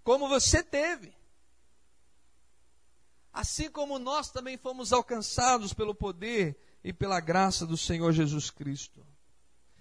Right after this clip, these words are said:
É o choro daquela pessoa, daquele crente que deseja o avivamento espiritual, que deseja o crescimento da igreja,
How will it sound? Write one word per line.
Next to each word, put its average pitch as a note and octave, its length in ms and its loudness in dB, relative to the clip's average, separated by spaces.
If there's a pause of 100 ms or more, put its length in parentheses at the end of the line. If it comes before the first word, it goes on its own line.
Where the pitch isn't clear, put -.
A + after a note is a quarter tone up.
(140)
É A#3 120 -2
o C4 100 0
choro D4 460 8
daquela C4+ 400 4
pessoa, C4+ 500 4
daquele B3+ 380 0
crente B3 760 0 (380)
que C4 160 -2
deseja B3+ 800 2
o A#3+ 80 6
avivamento A#3 840 2
espiritual, F#3 800 -4 (720)
que B3+ 100 -12
deseja C4+ 500 2
o - 20 -12
crescimento C4 600 -4
da B3 100 0
igreja, G#3+ 680 6